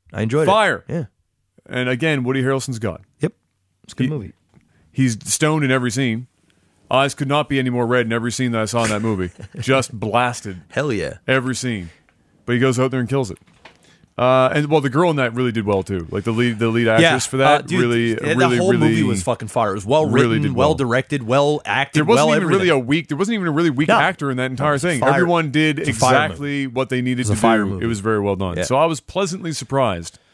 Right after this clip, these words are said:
Speaker 2: uh, with that movie, for sure.
Speaker 1: So, yeah, uh, speaking of that, Mandalorian season two already in pre-production. So that's happening. All the
Speaker 2: Yes.
Speaker 1: Star Wars fans are getting pretty pumped.
Speaker 2: Yes.
Speaker 1: Um, the, oh,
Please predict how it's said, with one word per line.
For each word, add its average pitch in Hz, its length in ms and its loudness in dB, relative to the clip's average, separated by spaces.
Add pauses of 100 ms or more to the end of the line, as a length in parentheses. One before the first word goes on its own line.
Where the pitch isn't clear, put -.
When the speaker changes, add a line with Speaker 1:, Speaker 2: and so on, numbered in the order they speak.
(320)
Speaker 2:
uh, 101 340 0
with 95 140 -6
that 92 160 -2
movie, 85 260 -4
for 104 140 -8
sure. 107 240 -2
Speaker 1:
So, 151 640 4
yeah, 151 240 4
uh, 135 480 2
speaking 165 340 -2
of 127 60 0
that, 131 180 0
Mandalorian 139 680 0
season 131 320 0
two 139 500 2
already 123 640 0 (100)
in 117 340 0
pre-production. 123 840 -2 (380)
So - 140 -4
that's 110 240 2
happening. 117 420 0
All 110 220 2
the 135 60 4
Speaker 2:
Yes. 143 80 4
Speaker 1:
Star 113 200 4
Wars 113 240 -2
fans 110 380 0
are 101 180 2
getting 104 240 -4
pretty 104 240 -2
pumped. 107 480 -6
Speaker 2:
Yes. 131 540 0
Speaker 1:
Um, 117 640 0 (260)
the, 120 1200 2
oh, 135 360 2